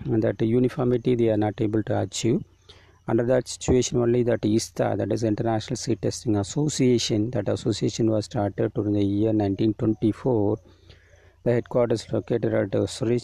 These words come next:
Switzerland. So they are also working for development of the seed quality testing protocol.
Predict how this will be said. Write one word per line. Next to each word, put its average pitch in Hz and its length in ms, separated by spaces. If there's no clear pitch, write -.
Switzerland. 107 760
So - 200
they 135 380
are 131 340
also 123 580
working 113 380
for 117 300
development 107 540
of 101 140
the 104 360
seed 117 260
quality 110 340
testing 107 380
protocol. - 600